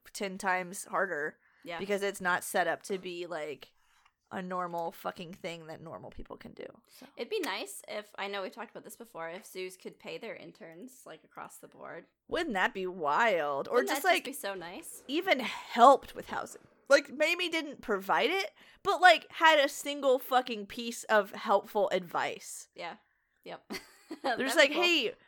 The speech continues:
Speaker 1: we live in the downtown of this giant metropolitan area. Like, do you have any places?" "Oh, no, we don't really." "Really? 'Cause you've had seventy-five thousand interns at this point. You couldn't have compiled, like, a single piece of information for your future interns?"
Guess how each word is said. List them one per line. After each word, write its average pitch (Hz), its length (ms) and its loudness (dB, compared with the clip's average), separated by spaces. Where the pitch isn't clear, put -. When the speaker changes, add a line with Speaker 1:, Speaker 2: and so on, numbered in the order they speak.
Speaker 1:
we 277 120 0
live 381 200 2
in 427 100 4
the 339 100 4
downtown 220 720 4
of 202 140 -2
this 208 180 0
giant 196 400 2
metropolitan 196 760 0
area. 175 480 2
Like, 180 260 0
do 220 100 -10
you 214 100 2
have 233 140 6
any 247 180 -4
places?" 247 520 -4
"Oh, 523 260 8
no, 294 480 6
we 349 120 -8
don't 349 160 -2
really." 285 340 0
"Really? 392 200 2
'Cause 392 180 -2
you've 381 160 4
had 392 100 8
seventy-five 277 760 4
thousand 208 480 6
interns 254 420 -4
at 311 80 -6
this 302 160 -6
point. 339 340 0
You 233 140 -4
couldn't 277 240 0
have 247 160 -2
compiled, 214 580 4
like, 196 160 2
a 202 60 0
single 208 420 -2
piece 208 260 -6
of 214 100 -2
information 208 680 -6
for 247 120 -4
your 202 160 2
future 196 300 -8
interns?" 277 520 -10